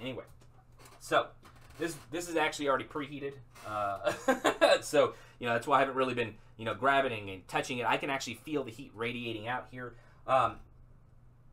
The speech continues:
how do we derive our temperature for the preheater? Okay. First and foremost, different boards are going to use different alloys,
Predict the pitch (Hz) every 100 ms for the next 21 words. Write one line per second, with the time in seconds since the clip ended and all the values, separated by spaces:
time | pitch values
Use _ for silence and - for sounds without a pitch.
0 | - - - 196 202 202 143 110 120 135
1 | 101 92 95 - - - 107 - 147 127
2 | - 110 107 98 - 107 87 76 - -
3 | - - - 78 87 92 101 117 - -
4 | - - 196 - 139 127 139 113 101 -
5 | 135 135 156 117 113 110 117 123 - 104
6 | 104 104 104 101 104 - - 98 - 104
7 | - - - - 139 175 82 - -